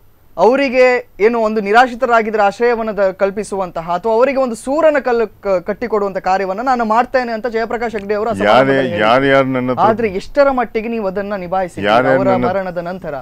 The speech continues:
Speaker 2: ಯಾರ್ಯಾರು ನನ್ನ ಹತ್ರ ಬಂದಿದ್ರು ಅವರಿಗೆಲ್ಲ ಸಹಾಯವನ್ನು ಮಾಡಿದೆ. ಅದರ ಪಟ್ಟಿಯನ್ನು ನಾನು ಇಟ್ಕೊಳ್ಳಿ. ಆದ್ರೆ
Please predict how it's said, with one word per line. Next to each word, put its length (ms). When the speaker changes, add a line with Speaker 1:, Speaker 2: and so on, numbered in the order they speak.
Speaker 2:
ಯಾರ್ಯಾರು 460
ನನ್ನ 200
ಹತ್ರ 200
ಬಂದಿದ್ರು 480
ಅವರಿಗೆಲ್ಲ 420
ಸಹಾಯವನ್ನು 560
ಮಾಡಿದೆ. 320
ಅದರ 260
ಪಟ್ಟಿಯನ್ನು 420
ನಾನು 120
ಇಟ್ಕೊಳ್ಳಿ. 320
ಆದ್ರೆ 580